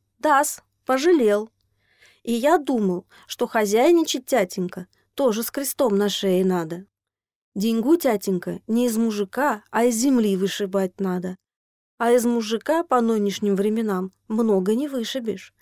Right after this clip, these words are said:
Да-с, не вышибешь. Сто восемьдесят целковых нас, тятенька, не обогатят. А с мужиков последнюю шкуру драть довольно совестно. И даже стыдно, если хотите.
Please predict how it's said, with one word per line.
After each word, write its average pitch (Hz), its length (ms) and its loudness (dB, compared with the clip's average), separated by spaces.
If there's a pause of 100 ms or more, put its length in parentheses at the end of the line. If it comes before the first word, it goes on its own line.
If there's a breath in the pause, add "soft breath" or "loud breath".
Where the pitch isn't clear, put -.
(240)
Да-с, 262 460 0 (480)
не 330 140 4
вышибешь. 233 680 -4 (680)
Сто - 300 -2
восемьдесят 277 720 -2
целковых 277 920 2
нас, 339 320 2
тятенька, 196 640 0
не 240 140 0
обогатят. 277 800 0 (380)
А 214 120 -4
с 202 100 -2
мужиков 214 720 0
последнюю 226 600 0
шкуру 202 460 -2
драть 180 420 -2 (220)
довольно 214 560 4
совестно. 214 840 0 (420)
И 220 120 -2
даже 247 360 4
стыдно, 254 520 2
если 180 380 0
хотите. 196 680 -6